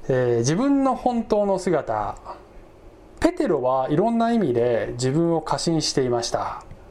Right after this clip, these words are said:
えー、自分の忠誠心の強さとか、勇気とか、男らしさとか、まあ、他の弟子たちがつまずいても自分はつまずかないというふうに、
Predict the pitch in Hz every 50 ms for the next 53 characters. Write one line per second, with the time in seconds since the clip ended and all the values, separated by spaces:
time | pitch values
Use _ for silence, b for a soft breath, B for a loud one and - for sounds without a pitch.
0 | B B B B B B B B B B B - 139 135 131 127 139 165 180 220
1 | 220 214 220 208 208 - - 233 226 220 - 233 202 185 - 160 147 127 110 -
2 | - 175 147 - - 113 - 151 - 165 165 135 110 - - - - - - -
3 | 147 160 208 233 220 180 175 - - 127 110 - 127 120 117 107 101 110 117 127
4 | 143 - 185 180 - 185 180 180 170 175 - - 113 - 107 104 - 120 113 -
5 | - - - - - - - B B B B B B B B B B - 120 -
6 | - 208 - 330 320 320 320 311 311 311 302 - - 294 240 233 - 190 165 151
7 | 147 - - 190 196 226 226 220 - 233 226 202 - - 233 208 180 151 131 -
8 | - 156 139 156 208 233 226 220 208 196 - - - - 185 208 208 185 175 196
9 | - - 208 196 185 185 185 185 175 160 - - 160 156 151 139 139 147 143 135
10 | 147 156 151 B